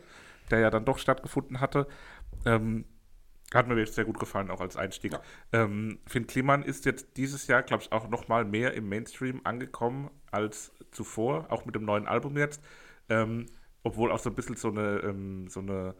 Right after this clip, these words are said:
Speaker 1: ja, Übermüdung mit Finn Kliman eingesetzt wurde. Also ich habe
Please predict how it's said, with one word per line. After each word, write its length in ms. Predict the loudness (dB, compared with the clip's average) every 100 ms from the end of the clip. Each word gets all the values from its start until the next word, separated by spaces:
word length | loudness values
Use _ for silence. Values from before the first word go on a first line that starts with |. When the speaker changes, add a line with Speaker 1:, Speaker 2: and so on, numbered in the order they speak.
| -18 -20 -10
Speaker 1:
ja, 80 | -6
Übermüdung 720 | -2 -2 0 0 0 0 -2
mit 160 | -4 -4
Finn 160 | -8
Kliman 380 | -4 -4 -2 -2
eingesetzt 680 | -2 -4 -6 -6 -10 -14 -16 -16
wurde. 360 | -2 -2 2 2
Also 300 | 2 -2 -6
ich 120 | -4
habe 140 | -6